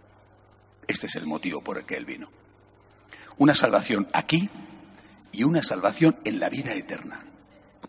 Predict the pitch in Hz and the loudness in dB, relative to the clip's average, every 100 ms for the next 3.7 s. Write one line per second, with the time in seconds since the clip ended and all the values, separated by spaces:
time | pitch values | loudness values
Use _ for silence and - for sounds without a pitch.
0 | - - 82 135 139 - - 131 139 123 | -6 -2 2 6 4 2 -8 -2 -2 -2
1 | - 139 - - - - - - - - | -4 -4 -4 -4 -8 -8 -10 -10 -10 -12
2 | - - 151 - 214 190 190 180 - - | -8 -4 -2 -2 -2 -2 -2 -4 -6 -4
3 | 302 - - - - - - | -8 -10 -16 -16 -18 -16 -16